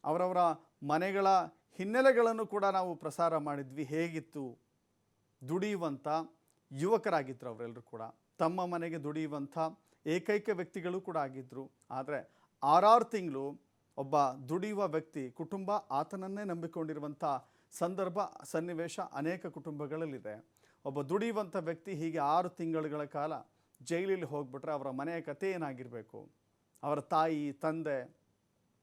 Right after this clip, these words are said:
ಹೆಂಡತಿ, ಮಕ್ಕಳು, ಅವರ ಜೀವನ, ಅವರ ಆಹಾರ, ಅವರ ಕಥೆ ಏನಾಗಿರ್ಬೇಕು ಗೊತ್ತಿಲ್ಲ. Mostly ಇದು ಒಂದು ರಿಯಲೈಸೇಷನ್ ಆಗುವಂಥ ಸಂದರ್ಭ ಅಂತ ಬ-, ಅನ್ಸುತ್ತೆ.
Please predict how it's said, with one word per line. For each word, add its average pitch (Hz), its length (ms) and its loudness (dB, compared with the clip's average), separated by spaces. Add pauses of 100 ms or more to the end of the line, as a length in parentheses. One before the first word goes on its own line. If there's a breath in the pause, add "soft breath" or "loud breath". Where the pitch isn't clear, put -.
(420)
ಹೆಂಡತಿ, 170 560 -2 (100)
ಮಕ್ಕಳು, 156 320 -6 (680)
ಅವರ 151 180 0 (140)
ಜೀವನ, 175 300 -4 (420)
ಅವರ 139 140 -2 (280)
ಆಹಾರ, 165 280 0 (760)
ಅವರ 165 160 2 (120)
ಕಥೆ 160 200 -2 (100)
ಏನಾಗಿರ್ಬೇಕು 143 640 -6
ಗೊತ್ತಿಲ್ಲ. 135 280 -8 (360 soft breath)
Mostly 156 340 -2 (380 soft breath)
ಇದು 151 220 -4
ಒಂದು 165 140 -2
ರಿಯಲೈಸೇಷನ್ 208 880 0
ಆಗುವಂಥ 160 320 -6
ಸಂದರ್ಭ 139 540 -8
ಅಂತ 127 140 -14
ಬ-, 120 220 -14
ಅನ್ಸುತ್ತೆ. 123 440 -10